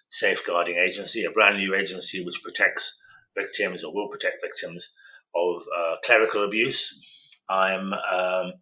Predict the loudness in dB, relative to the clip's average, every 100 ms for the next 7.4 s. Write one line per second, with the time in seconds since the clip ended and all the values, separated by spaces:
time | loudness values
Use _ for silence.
0 | -20 -20 _ -4 2 4 4 2 4 4
1 | 4 2 0 6 8 8 6 4 4 2
2 | 0 -4 -8 -8 -10 -6 4 6 6 0
3 | -6 0 0 2 4 4 4 -2 -4 0
4 | 0 2 -2 -2 -2 -6 -4 -2 -4 -4
5 | -10 -20 -20 -16 -4 -2 0 -4 2 6
6 | 8 6 4 2 2 -2 -4 0 2 0
7 | -4 -6 -10 -12